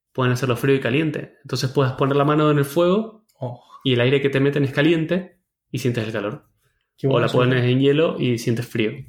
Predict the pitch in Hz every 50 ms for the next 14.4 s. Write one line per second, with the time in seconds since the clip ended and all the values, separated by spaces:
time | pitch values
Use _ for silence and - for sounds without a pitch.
0 | - _ _ _ _ _ _ _ _ _ _ - 123 120 123 117 117 - 156 147
1 | 147 - - _ _ _ _ _ _ _ _ - - - _ - 120 - 113 104
2 | 107 107 110 110 _ _ _ _ _ _ - - - - 147 143 139 143 170 170
3 | 143 147 135 123 143 156 147 139 151 147 139 143 - - 131 131 - - - -
4 | 120 120 - 139 143 151 160 165 165 165 165 165 165 165 165 165 160 139 - -
5 | 170 170 165 160 156 156 156 160 156 156 156 156 151 151 147 143 143 139 135 135
6 | 131 131 123 120 113 - _ _ _ _ _ _ _ _ - 165 - - 113 120
7 | 120 - - 131 127 135 131 131 123 - - 139 127 120 120 120 - - _ 139
8 | 139 131 127 123 123 120 123 123 120 120 120 117 120 120 117 120 120 120 - -
9 | 120 120 123 131 151 175 180 - _ _ _ _ _ _ _ - _ _ _ _
10 | - - 131 123 131 123 131 120 113 110 104 127 113 117 123 123 120 110 107 107
11 | 113 117 117 117 - - 110 110 117 117 120 117 117 113 107 104 - - - -
12 | 120 117 107 107 - - 110 107 - 120 117 113 107 107 107 107 - 110 - -
13 | 107 104 110 107 107 - 113 - - 110 107 - 110 110 113 110 - 113 107 107
14 | 113 - 131 123 - 156 -